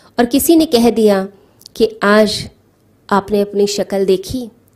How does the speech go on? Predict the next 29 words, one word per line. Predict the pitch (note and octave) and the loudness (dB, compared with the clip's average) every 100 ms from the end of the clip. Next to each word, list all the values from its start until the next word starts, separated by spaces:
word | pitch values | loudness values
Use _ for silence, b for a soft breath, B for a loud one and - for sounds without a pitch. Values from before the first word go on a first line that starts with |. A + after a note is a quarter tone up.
| _ - | _ -6
कैसे | G3 A#3+ | -4 -2
लग | A3+ G#3+ | 0 0
रहे | G#3 G3+ G3+ | 0 0 0
हो | G3 | 0
आप", | F3+ F3 - - b b | 0 -2 -6 -20 b b
आपको | - A#3 A#3 C4+ | -2 0 0 2
देखकर | A3 A3+ A#3 A3+ | 4 2 2 -2
तो | A3 G#3 | -2 0
वैराग्य | F#3 F#3 F#3+ F#3 | 2 2 0 2
उत्पन्न | G#3 G3+ G3 F#3 | 0 0 0 2
होता | F#3 F3+ F3 F3+ | 2 0 -2 -4
है, | F3+ F3+ | -4 -4
लगता | F#3 F#3+ G#3 | -6 -6 -6
है | G#3+ | -6
संसार | G#3+ G3 F#3 F3+ F3+ | -6 -6 -6 -6 -6
ही | F#3+ | -6
छोड़ | G#3+ - F#3 F3+ | -8 -8 -8 -8
दो, | F3 - b b - | -12 -16 b b -10
ऐसी | F#3 B3 | -8 -6
शक्ल | - G#3 A#3 | -8 -8 -6
दिखती | G#3+ G#3 G3+ | -6 -6 -6
है | F#3+ | -4
आपकी, | F#3 F3+ - F#3 G#3 b b b | -4 -6 -12 -16 -16 b b b
तो | |
आपको | B3 A3 C4 | -4 -4 -6
इतना | A#3+ A3 B3+ | -8 -4 -6
दुख | A3 G#3+ - | -6 -8 -6
होता | G3 G3+ | -6 -4
है, | G3+ F#3+ | -4 -6